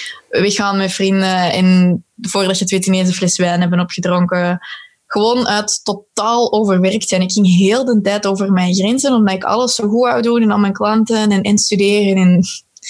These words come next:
veel pressure gewoon. Ehm, en dan kunnen mensen wel zeggen van, "Ja, maar, eh, je moet dat toch ook allemaal niet doen?" Ja, ik moest wel, want ik moest wel overleven. En dat is iets dat je op die moment niet aan mensen vertelt, maar dat was wel zo, want ik had ook gewoon geen hulp.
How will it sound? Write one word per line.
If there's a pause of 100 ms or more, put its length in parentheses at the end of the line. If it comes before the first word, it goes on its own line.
(420)
veel
pressure
gewoon. (840)
Ehm, (360)
en
dan
kunnen
mensen
wel
zeggen
van,
"Ja,
maar, (480)
eh,
je
moet
dat
toch
ook
allemaal
niet
doen?"
Ja,
ik
moest
wel,
want
ik
moest
wel
overleven.
En
dat
is
iets
dat
je
op
die
moment
niet
aan
mensen
vertelt,
maar
dat
was
wel
zo,
want
ik
had
ook
gewoon
geen
hulp.